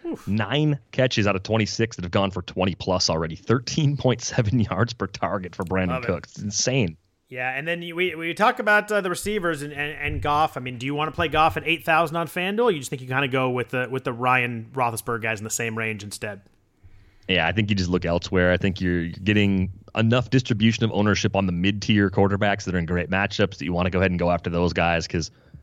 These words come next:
Speaker 2: I just don't see Seattle's offense putting up enough points to force Goff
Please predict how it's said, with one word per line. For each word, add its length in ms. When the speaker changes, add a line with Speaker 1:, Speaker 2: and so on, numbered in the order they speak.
Speaker 2:
I 100
just 140
don't 200
see 500
Seattle's 480
offense 400
putting 260
up 80
enough 220
points 320
to 80
force 460
Goff 440